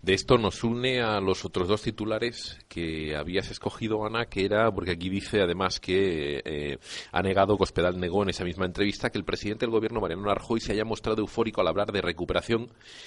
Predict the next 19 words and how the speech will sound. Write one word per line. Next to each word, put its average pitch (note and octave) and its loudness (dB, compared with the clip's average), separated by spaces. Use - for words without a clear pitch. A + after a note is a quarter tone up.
con G2+ -4
casi - 4
cinco G#2+ 2
millones G#2+ 2
de A2 4
parados A2+ 4
y G#2+ 0
ha G2 2
subrayado A2 2
que - -2
estamos A#2+ 0
saliendo A#2 -2
de A2 6
la F2 2
crisis A2 -2
y F#2+ -2
empezando G#2 -2
a G#2 2
transitar F2 2